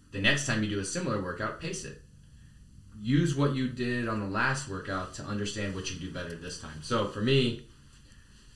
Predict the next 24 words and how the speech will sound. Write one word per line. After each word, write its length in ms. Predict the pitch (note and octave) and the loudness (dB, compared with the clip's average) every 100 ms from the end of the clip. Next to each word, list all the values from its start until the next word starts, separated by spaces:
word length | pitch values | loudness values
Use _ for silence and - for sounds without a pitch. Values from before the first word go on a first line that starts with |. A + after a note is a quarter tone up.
| - - G2+ | -20 -8 6
I'm 280 | A#2 B2 | 8 8
always 360 | A#2 A2+ A2+ - | 6 4 4 2
trying 200 | - G#2 | 0 0
to 60 | G2+ | 0
figure 320 | G#2 G2 F#2+ | -2 -2 0
out, 220 | F#2 F#2 | 0 0
like, 200 | E2+ E2+ - F#2+ | -4 -6 -8 -10
Okay, 160 | F#2 | -6
is 180 | E2+ E2+ | -6 -6
today 560 | - F2 F#2+ F#2 F#2 F2+ - - - | -8 -4 -2 0 -2 -8 -16 -20 -16
a 60 | F2 | -12
day 280 | E2 E2+ F2 | -6 -6 -4
that 100 | E2+ | -6
I 100 | D#2 | -6
can 160 | D#2 D#2 | -6 -8
go 200 | D#2 D2+ | -8 -8
all 200 | C#2+ C#2+ | -6 -4
out, 340 | F2 A#2 A#2+ F2 | 0 0 -2 -8
or 100 | E2+ | -10
is 100 | - | -10
today 300 | D#2 E2 D#2+ | -10 -8 -6
a 20 | |
day 240 | D2 D#2+ E2 | -6 -6 -6
that 220 | D#2 D2+ | -8 -10